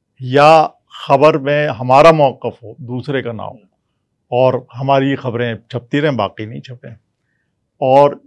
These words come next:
जंग जो है वो चाहता था, जंग या दीगर अखबारात भी यही चाहते थे कि अपनी गैर जानिबदारी बरकरार रखें, क्योंकि हम किसी सियासी पार्टी के या किसी एक ग्रुप के तर्जुमान नहीं थे।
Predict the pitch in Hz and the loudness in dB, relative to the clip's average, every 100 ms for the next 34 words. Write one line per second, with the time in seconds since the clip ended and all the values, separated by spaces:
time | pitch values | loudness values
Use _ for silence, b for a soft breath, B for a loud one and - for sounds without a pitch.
0 | 151 110 170 202 196 180 151 151 131 135 | -4 2 4 4 2 0 2 0 2 4
1 | 139 139 120 120 127 131 127 - - - | 2 0 -6 -6 -4 -4 -6 -12 -20 -18
2 | 117 107 117 107 120 104 120 113 117 127 | -18 -10 -8 -6 -6 -4 -4 -2 -4 -6
3 | 131 110 127 156 156 139 131 127 117 110 | -6 -6 -4 -2 -2 -2 -2 -2 -4 -8
4 | 107 90 101 - 110 135 135 - 143 - | -12 -12 -14 -14 -16 -14 -16 -18 -18 -14
5 | 175 113 131 123 120 113 101 107 101 139 | -12 -4 -4 -4 -6 -8 -10 -10 -10 -12
6 | 277 _ _ 120 113 _ 101 101 - 107 | -16 _ _ -16 -16 _ -12 -12 -14 -20
7 | - - _ _ _ _ _ _ 160 160 | -20 -20 _ _ _ _ _ _ -6 -2
8 | 127 147 190 190 - 196 170 - 131 127 | 0 0 -2 -6 -8 -8 -10 -4 -4 -4
9 | 175 170 135 123 135 131 143 139 135 123 | -8 -6 -6 -6 -10 -12 -10 -10 -10 -10
10 | 120 139 143 147 117 135 135 - 139 127 | -14 -12 -6 -6 -6 -10 -10 -8 -6 -6
11 | - _ 208 _ 131 101 113 113 110 98 | -12 _ -20 _ -10 -10 -8 -8 -8 -10
12 | 104 95 139 | -12 -16 -20